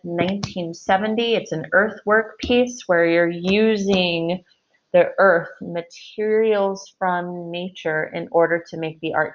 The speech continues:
piece. And in fact, be sure to include that, that term earthworks in your, uh, notes as a vocab term.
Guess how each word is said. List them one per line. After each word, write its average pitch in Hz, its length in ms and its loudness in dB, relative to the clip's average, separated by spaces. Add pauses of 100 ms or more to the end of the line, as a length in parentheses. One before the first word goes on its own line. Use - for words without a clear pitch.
piece. 156 260 -10
And 170 80 -8
in 170 140 -6 (100)
fact, 190 460 0 (1080)
be 262 200 4
sure 240 280 4
to 220 140 4
include 180 680 -4
that, 170 320 2 (360)
that 170 240 -2
term 175 460 -2 (140)
earthworks - 1400 -2 (600)
in 180 540 2
your, 165 920 0
uh, 156 240 -2
notes 160 520 -6
as 170 120 -8
a 165 60 -2
vocab 160 520 -4
term. 233 480 -4